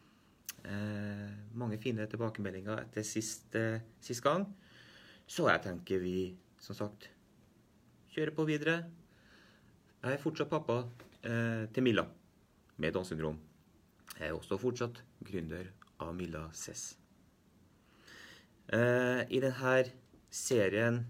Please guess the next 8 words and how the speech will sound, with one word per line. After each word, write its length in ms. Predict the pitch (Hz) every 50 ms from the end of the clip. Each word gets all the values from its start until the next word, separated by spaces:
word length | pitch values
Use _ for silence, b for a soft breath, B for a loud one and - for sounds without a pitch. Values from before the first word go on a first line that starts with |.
| - - - - _ - - -
jeg 160 | 113 107 120
ønsker 300 | 113 113 - - 110 107
å 20 |
kjøre 540 | - - 113 107 95 95 98 104 107 107 110 - - -
fra 80 | - 107
pappa 360 | - - 117 117 - - 95 98
til 400 | - 104 101 101 101 - - 92
gründer, 500 | 98 107 98 85 85 85 92 104 120 120